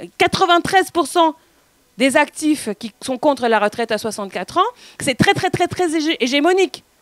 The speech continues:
C'est très, très majoritaire. Donc, on était dans un, dans un moment chimiquement pur de ce que veut dire représenter. Représenter, c'est présenter à nouveau.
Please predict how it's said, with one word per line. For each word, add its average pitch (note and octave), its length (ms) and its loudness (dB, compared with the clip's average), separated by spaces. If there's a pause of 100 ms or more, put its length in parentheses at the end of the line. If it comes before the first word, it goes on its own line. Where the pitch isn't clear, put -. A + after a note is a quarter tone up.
(120)
C'est G3 140 -12
très, F4 160 2
très F4+ 160 2
majoritaire. D#4 720 2 (600)
Donc, C4+ 160 4
on D4 100 6
était D#4+ 260 2
dans C4+ 260 0
un, A#3 260 2 (640)
dans B3 240 2
un C4+ 80 4
moment D4+ 380 4 (220)
chimiquement F4 720 2
pur F4+ 540 2 (300)
de D4 220 6 (280)
ce - 140 0
que D4 180 2
veut C#4+ 160 2
dire F4 420 2
représenter. D#4 1080 2 (840)
Représenter, D#4+ 960 4 (140)
c'est F4+ 300 0
présenter D4+ 560 0 (140)
à D#4+ 60 4
nouveau. D#4 420 6